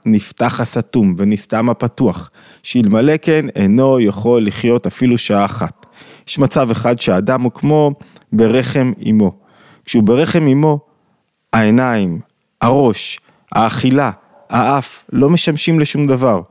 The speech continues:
הוא לא אוכל דרך הפה, הוא אוכל דרך הטבור, במקום שקשור יותר לעולם הרגשי שלו.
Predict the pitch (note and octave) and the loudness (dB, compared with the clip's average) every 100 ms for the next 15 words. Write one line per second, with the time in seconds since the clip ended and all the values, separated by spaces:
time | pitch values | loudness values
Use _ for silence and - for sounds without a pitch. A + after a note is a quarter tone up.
0 | _ _ B2 C3 D#3+ D#3+ C3 D3 B2 G#2 | _ _ 2 4 4 0 -4 0 0 0
1 | G#2+ G#2+ - G2 - - - - - C3 | 0 0 -2 -4 -4 -6 -10 -20 -6 0
2 | C3 D#3 D3+ D3+ D3+ D3 - B2+ D#3 C3+ | 2 2 2 2 0 -2 -2 0 2 2
3 | A#2 A2+ - D#3+ D#3+ D#3 - A#2+ - F3 | 0 -2 -2 -2 0 -2 -2 -4 0 2
4 | D#3+ D#3 C#3 C3 A#2+ A2+ B2+ C3+ C3 B2 | 2 0 0 0 2 2 2 0 -2 -2
5 | - D#3+ - - | -2 -2 -2 -6